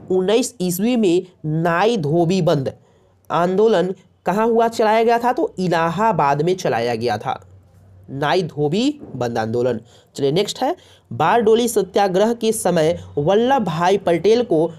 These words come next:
बारडोली की महिलाओं द्वारा सरदार की उपाधि प्रदान की गई। किस चीज़ की? सरदार की उपाधि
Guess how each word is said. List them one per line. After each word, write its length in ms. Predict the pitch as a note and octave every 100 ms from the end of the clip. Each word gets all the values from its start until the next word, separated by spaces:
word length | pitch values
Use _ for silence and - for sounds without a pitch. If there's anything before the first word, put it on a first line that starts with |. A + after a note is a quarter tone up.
| -
बारडोली 1000 | C3 C3+ E3 G3 A3+ G#3 D3 E3 F#3+ A3+
की 380 | A3+ G3 D#3+ F3 - - D#3
महिलाओं 560 | E3+ F#3 F3+ F#3 A#3
द्वारा 440 | G#3 F#3 D3+ D#3+ F3 -
सरदार 840 | - - G#3 G#3 F#3+ G3 G#3+ B3 B3+
की 380 | - G#3+ A3 -
उपाधि 540 | G3 F#3 E3 E3 F3
प्रदान 440 | G3 F3 C#3 C3 C#3
की 140 | C#3+
गई। 220 | C#3 A#2+ - - - _
किस 180 | G#3+ G#3+
चीज़ 200 | A#3+ A3
की? 220 | C4 D4 - _
सरदार 600 | - - F#3+ F#3 F3 F#3
की 180 | G#3 A3
उपाधि 720 | - F3 E3+ F3 F3+ G#3+ C4